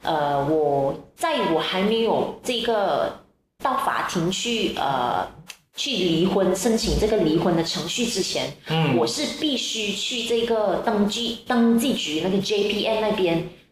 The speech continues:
Speaker 1: 先，呃，进行一些登记或者是注册，是有这样的一个，一个程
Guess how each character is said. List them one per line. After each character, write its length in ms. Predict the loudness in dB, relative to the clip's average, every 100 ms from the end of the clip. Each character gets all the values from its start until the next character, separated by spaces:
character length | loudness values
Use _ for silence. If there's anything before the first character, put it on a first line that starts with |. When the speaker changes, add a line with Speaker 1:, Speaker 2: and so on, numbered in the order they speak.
| _ -8
Speaker 1:
先， 480 | 0 2 4 2 2
呃， 240 | 0 0 -2
进 240 | 0 0
行 300 | 2 2 2
一 80 | 0
些 320 | 0 2 4
登 260 | 2 4 2
记 180 | 2 2
或 120 | 2
者 80 | 0
是 240 | -2 -2
注 180 | -2 -2
册， 200 | -2 -2
是 240 | 0 0
有 320 | 2 2 0 -6
这 120 | -4
样 160 | 0 0
的 60 |
一 140 | 0 0
个， 480 | 0 2 2 2 0
一 100 | 0
个 140 | 0 0
程 200 | -2